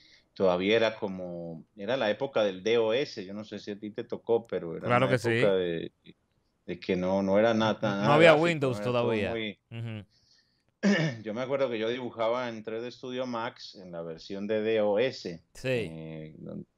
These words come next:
Speaker 1: en este momento yo creo que nadie la podría manejar, ¿no? Es una, totalmente obsoleta. Pero en ese entonces era lo mejor que había para representar proyectos en tres dimensiones.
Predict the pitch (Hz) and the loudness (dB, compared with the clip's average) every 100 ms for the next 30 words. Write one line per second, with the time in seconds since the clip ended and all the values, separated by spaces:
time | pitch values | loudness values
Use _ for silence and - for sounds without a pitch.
0 | _ 87 90 - 101 95 98 107 113 104 | _ -10 -8 -4 -2 0 0 0 2 0
1 | 90 87 95 92 90 87 - 104 98 107 | -2 -4 -2 -2 -4 -6 -10 -4 0 2
2 | 117 107 98 87 - 85 82 95 90 95 | 4 4 2 -2 -6 -8 -8 -4 -2 0
3 | 98 92 90 87 117 110 98 95 90 90 | 0 -2 -4 -2 -2 -2 -6 -10 -12 -14
4 | 92 - - - 90 101 101 107 104 - | -12 -14 -18 -14 -8 -4 -4 -4 -6 -4
5 | 107 107 156 - - _ _ _ _ _ | -4 -2 -2 -4 -18 _ _ _ _ _
6 | _ _ _ 113 110 107 101 98 98 98 | _ _ _ 0 2 2 2 2 0 -2
7 | 104 123 110 127 135 143 127 127 120 101 | -6 -6 -4 -2 -2 -2 -2 0 -2 -4
8 | 95 107 - 113 113 123 123 113 95 90 | -8 -8 -6 -6 -4 -4 -4 -4 -4 -6
9 | 90 - 92 98 95 101 104 - 110 110 | -8 -10 -12 -12 -6 -2 -2 -2 -4 -4
10 | 107 117 110 92 98 104 110 95 - - | -4 -6 -6 -4 -4 -4 -4 -6 -8 -8
11 | 175 98 - | -6 -8 -10